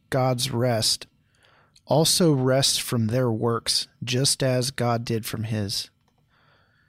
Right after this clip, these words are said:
The other one says, "Cease striving." Um,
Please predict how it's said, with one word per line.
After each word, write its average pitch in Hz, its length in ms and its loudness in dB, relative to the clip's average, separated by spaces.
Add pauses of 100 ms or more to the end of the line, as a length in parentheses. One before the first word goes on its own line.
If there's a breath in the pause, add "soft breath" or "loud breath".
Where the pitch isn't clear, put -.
(220 soft breath)
The 131 120 0
other 143 160 4
one 147 200 2
says, 117 260 2
"Cease - 760 2
striving." 120 840 0 (2250)
Um, 123 320 0